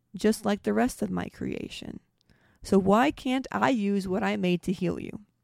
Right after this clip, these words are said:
Talk about a response. I had to throw up my hands and say, "Yes, you can." And that was the end of the conversation. And I had to let what I heard sink in. So that is why I believe that this is God's medicine.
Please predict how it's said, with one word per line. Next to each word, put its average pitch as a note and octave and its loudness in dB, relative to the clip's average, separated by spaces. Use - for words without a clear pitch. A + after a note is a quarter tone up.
Talk A#3+ 4
about F#3 0
a F3+ -2
response. - -10
I A#3 -2
had C#4 2
to C4 2
throw B3 4
up - -2
my B3 0
hands A3+ 0
and G3 -6
say, F#3+ 0
"Yes, F#3+ 0
you G#3 0
can." F#3+ -4
And F#3+ 2
that - 2
was A#3 2
the A3 -2
end A3 0
of G#3+ 0
the G3+ -2
conversation. F#3+ -4
And F#3+ 0
I G3 4
had A3+ 2
to F3+ -4
let F3+ 0
what F#3 -2
I G#3 0
heard F3 -2
sink F3+ -6
in. G3 -12
So - -4
that B3+ 4
is E4 0
why G#3 2
I F#3 -4
believe F3+ -4
that F#3 -10
this G3 -4
is F3+ -8
God's F3 -6
medicine. - -14